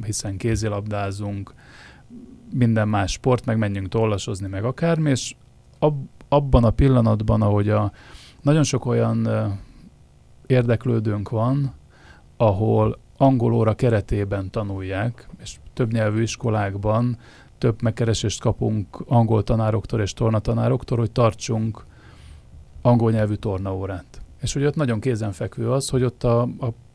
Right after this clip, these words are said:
az angol edzőim a krikettet kezdik el megtanítani nekik.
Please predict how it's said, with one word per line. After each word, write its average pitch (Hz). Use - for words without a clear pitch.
az 110
angol 107
edzőim 135
a 117
krikettet 113
kezdik 101
el 104
megtanítani 110
nekik. 127